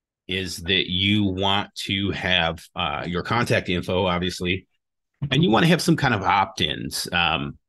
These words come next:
an opt-in is a way for them to contact you via email. And not only do you respond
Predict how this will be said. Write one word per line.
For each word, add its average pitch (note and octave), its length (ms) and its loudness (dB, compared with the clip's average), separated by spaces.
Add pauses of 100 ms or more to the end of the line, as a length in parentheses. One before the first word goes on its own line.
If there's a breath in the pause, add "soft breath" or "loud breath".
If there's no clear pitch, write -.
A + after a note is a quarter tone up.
(180)
an F#2+ 200 -2
opt-in G#2+ 720 2
is F#2 380 -4
a F#2+ 80 -2
way G#2+ 340 4
for G#2+ 200 -2
them G2+ 240 2
to G#2 100 -6
contact F#2+ 680 -4
you E2+ 180 -2
via E2 360 0
email. E2 540 0 (560 soft breath)
And F#2 520 2 (540)
not A#2 260 4
only A#2+ 140 2
do G#2+ 100 2
you G#2+ 260 2
respond A#2 800 2